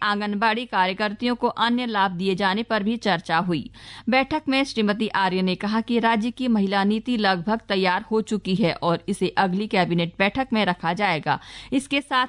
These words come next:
ही मुख्यमंत्री एकल महिला स्वरोजगार योजना में किए गए संशोधनों को भी जल्द ही कैबिनेट से मंजूरी मिल जाएगी। महिला सशक्तिकरण एवं बाल विकास मंत्री ने कहा कि अधिकारियों को राज्य के छह जिलों में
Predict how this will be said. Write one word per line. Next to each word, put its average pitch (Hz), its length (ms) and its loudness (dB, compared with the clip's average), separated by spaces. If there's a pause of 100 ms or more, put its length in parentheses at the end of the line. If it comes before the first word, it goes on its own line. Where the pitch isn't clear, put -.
ही 277 100 -4
मुख्यमंत्री 240 580 0
एकल 240 460 0
महिला 214 360 2
स्वरोजगार 196 580 0
योजना 202 400 0
में 220 160 2
किए 247 340 -2
गए 240 220 0
संशोधनों 233 720 0
को 220 140 0
भी 220 160 0
जल्द 226 300 2
ही 254 140 -6
कैबिनेट 202 500 0
से 220 140 0
मंजूरी 196 460 2
मिल 226 200 2
जाएगी। 156 480 0 (500)
महिला 277 300 2
सशक्तिकरण 262 640 -2
एवं 226 340 0
बाल 208 260 2
विकास 196 440 0
मंत्री 190 320 2
ने 180 120 2
कहा 208 240 0
कि 233 160 -4
अधिकारियों 214 680 0
को 226 240 0
राज्य 220 360 0
के 240 200 0
छह 214 240 2
जिलों 202 320 0
में 196 200 2